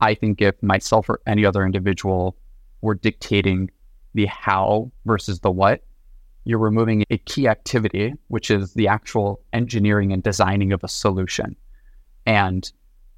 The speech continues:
if you're not empowering or enabling your teams to do what they're hired for, you're probably going to end up with a very suboptimal outcome and, or not giving your team the autonomy to figure out other nooks and crannies within the problem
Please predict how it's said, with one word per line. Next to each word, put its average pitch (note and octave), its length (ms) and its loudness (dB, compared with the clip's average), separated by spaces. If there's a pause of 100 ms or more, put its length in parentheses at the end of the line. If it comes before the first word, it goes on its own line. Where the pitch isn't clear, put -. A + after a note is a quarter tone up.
if G#2+ 220 4 (580)
you're A#2 120 2
not G#2+ 320 2
empowering G2+ 520 0
or F#2+ 80 2
enabling G2 500 0
your F#2+ 140 0
teams G2 640 -4 (240)
to - 100 -4
do G#2 160 2
what G#2 120 0
they're F#2+ 180 2
hired G2 340 0
for, D3 400 0 (680)
you're G2 260 0 (500)
probably A#2 480 2
going G2 160 0
to F#2+ 100 0
end G2+ 120 0
up G2+ 80 0
with - 120 -4
a G2 60 4
very G2 240 2
suboptimal F#2 880 -2
outcome A#2+ 540 -2 (600)
and, A2 140 0 (580)
or A2+ 120 2
not G#2+ 280 0
giving G2 360 0
your G2 180 0
team G2+ 240 -2
the G2 100 2
autonomy F#2+ 540 0
to F#2 140 -4
figure G2 440 -2
out F#2+ 300 4 (400)
other C#3 200 4
nooks A2 260 -4
and G2 100 0
crannies F2+ 340 -2
within - 220 -6
the - 80 -4
problem - 500 -4